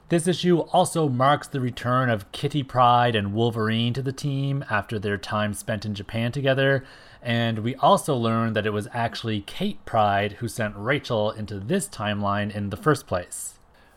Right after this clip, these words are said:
This issue just felt like a big change of pace when compared to the last two issues.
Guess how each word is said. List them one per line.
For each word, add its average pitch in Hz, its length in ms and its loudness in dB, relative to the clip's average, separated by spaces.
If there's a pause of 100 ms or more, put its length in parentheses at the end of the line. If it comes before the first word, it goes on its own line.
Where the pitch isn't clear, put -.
This 165 260 2
issue 180 320 4
just 143 260 0
felt 135 160 6
like 123 160 -2
a 113 60 -2
big 147 480 0
change 127 280 -2
of 110 160 -6
pace 117 340 0
when 107 140 -4
compared 104 380 -2
to 101 80 -8
the 107 100 -2
last 98 340 2
two 107 220 0
issues. 98 560 -6